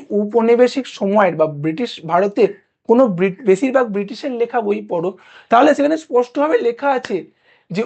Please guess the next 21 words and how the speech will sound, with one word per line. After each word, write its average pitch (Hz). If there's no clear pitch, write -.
ঔপনিবেশিক 254
স-, -
স-, 180
সমাজ 196
বা 202
ঔপনিবেশিক 226
মানুষজন 190
সর্বদা 208
ভারতবর্ষকে 202
শিক্ষিত 202
করার 226
চেষ্টা 226
করেছে 240
এবং 220
যে 190
সমস্ত 226
স্বদেশীদের 226
উপর 254
তারা 262
অত্যাচার 247
করছে 240